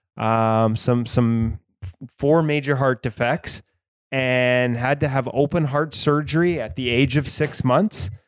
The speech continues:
um, is potentially looking at another surgery. And so he's come up with a fundraiser, but not for him. The surgery went well. He doesn't, he's not looking for money for him or his daughter or anything like that.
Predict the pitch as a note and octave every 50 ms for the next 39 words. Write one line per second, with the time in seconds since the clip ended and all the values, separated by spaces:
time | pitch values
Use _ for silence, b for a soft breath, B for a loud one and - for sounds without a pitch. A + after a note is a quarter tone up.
0 | B B _ _ _ _ - A#2+ A#2+ A#2+ A#2+ A#2+ A#2+ A#2 A#2 A#2 A#2 A#2 B2+ C3
1 | A#2+ - - C3+ A#2+ - - C#3 D3 D#3 - - E3+ E3 D#3+ D3+ D3+ D3+ D3+ -
2 | D3 C#3 C#3 C3+ C3+ C3 B2+ C3 C3 B2 B2+ A#2+ - - - B2+ B2 B2 A#2 B2+
3 | D3 E3+ F3+ G3 G#3 - b b b b b _ - C#3+ C#3 - D#3 C#3 C3+ E3
4 | A3+ A#3+ - - A3+ G#3+ G#3 G3+ F#3+ - F#3 D#3+ C#3+ - - F#3 F#3+ G3 F3+ D#3
5 | C3 A2+ G#2 G#2+ - - D3+ C#3+ D#3 G3+ A#3+ - - - A3+ G3 G#3+ A3 C#3 -
6 | - _ _ _ _ _ _ _ _ _ _ - B2 - - F3 G3 G3 G3 G#3+
7 | G#3+ G3+ F#3+ F#3+ F#3+ F3+ D#3+ D#3 D#3 C#3+ B2+ G#2 G2 G#2+ _ _ _ _ _ _
8 | _ _ - C#3 D3 F3+ G#3+ A#3 C4 B3 G#3+ A#3 G#3+ E3 - - C3+ E3+ F3+ F#3
9 | A3+ A#3 A3 G#3 G3 A3 G#3 - G3+ G3 F#3+ F#3+ F#3+ F#3+ F3+ - E3 D#3+ E3+ F3
10 | F3 F3 F3 F3+ E3 C#3+ D#3 D3 D3+ D#3 D#3+ D3+ C#3+ C#3+ D3 D3 C#3 D#3 D3 C#3+
11 | C#3 C#3 C3+ - - B2 G#2+ G2 -